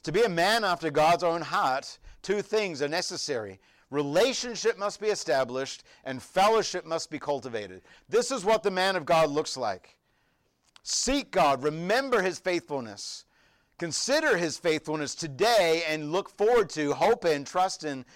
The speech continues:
his future faithfulness. God has been and always will be faithful. And if you're saved by the blood of his son, then he loves you. Dwell on these things. And like David, your desire for him will grow.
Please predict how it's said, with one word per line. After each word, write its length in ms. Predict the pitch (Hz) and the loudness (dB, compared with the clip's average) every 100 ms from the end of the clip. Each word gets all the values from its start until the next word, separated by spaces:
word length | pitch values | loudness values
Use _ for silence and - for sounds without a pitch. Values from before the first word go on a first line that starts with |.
| - | -10
his 120 | 147 | -10
future 500 | - 175 190 - 131 - _ _ | -8 -8 -6 -4 -6 -6 _ _
faithfulness. 580 | 165 170 - 131 117 90 | -2 -2 -2 -8 -8 -10
God 420 | - 156 196 202 | 0 4 4 4
has 420 | 143 175 185 156 | 2 2 2 0
been 340 | 131 160 160 160 | -2 0 0 -2
and 180 | 139 143 | -6 -2
always 360 | 147 165 143 | -2 -2 -4
will 260 | 131 170 147 | -4 -2 -2
be 280 | 127 123 120 _ _ _ - | -2 -8 -10 _ _ _ -4
faithful. 580 | 147 143 - 104 85 _ _ _ _ _ _ _ _ _ _ _ _ _ _ _ - | -4 -4 -8 -12 -12 _ _ _ _ _ _ _ _ _ _ _ _ _ _ _ -10
And 120 | 131 | -8
if 80 | 147 | -4
you're 100 | 139 | -4
saved 340 | - 165 185 | -2 0 0
by 120 | 165 156 | 0 0
the 80 | |
blood 260 | 135 147 170 | 0 2 2
of 60 | 139 | 0
his 120 | 123 | -4
son, 300 | - 170 135 | -2 0 0
then 140 | 127 | -4
he 100 | 120 | -8
loves 500 | 113 120 156 143 98 | -6 0 0 0 -12
you. 280 | 107 107 95 | -12 -14 -14
Dwell 380 | 117 117 151 214 | -8 0 2 2
on 180 | 180 143 | 0 -2
these 240 | 123 107 | -8 -12
things. 640 | - 110 87 85 - - _ _ _ _ _ _ _ _ _ - | -10 -10 -12 -16 -16 -18 _ _ _ _ _ _ _ _ _ -8
And 80 | |
like 160 | 143 139 | -6 -2
David, 360 | 156 180 147 127 | 0 0 -2 -2
your 140 | 135 | -4
desire 500 | 123 117 127 143 160 | -4 -4 0 2 2
for 120 | - | 0
him 260 | 131 151 135 | -4 -6 -6
will 140 | 113 | -8
grow. 340 | 104 117 98 | -4 -4 -4